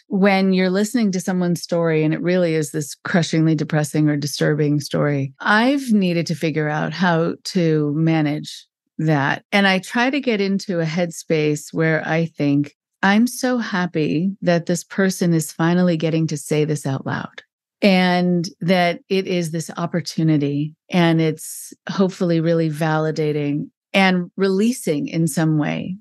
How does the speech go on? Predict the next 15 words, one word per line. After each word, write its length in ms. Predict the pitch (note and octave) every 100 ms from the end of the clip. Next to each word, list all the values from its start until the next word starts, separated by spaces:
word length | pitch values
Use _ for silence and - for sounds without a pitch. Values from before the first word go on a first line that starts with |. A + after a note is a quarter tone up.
| _
for 180 | - D#3+
them. 340 | D3+ C#3+ - -
And 440 | F3 E3+ D#3+ E3
so 560 | - - E3 D#3+ E3 - -
the, 360 | E3 F3 E3+
the 160 | E3+ F3+
forum 640 | - - A3 A#3+ B3 A#3+
that 200 | G3 F3+
I'm 200 | E3+ E3+
providing 540 | E3 E3+ D#3 D#3 D#3+ D#3
is, 320 | F3 D#3+ - _ _ - _ -
I, 420 | G3+ - F3+ F#3+ -
I, 60 | F#3+
I 100 | F#3
think, 340 | F#3+ C4 C4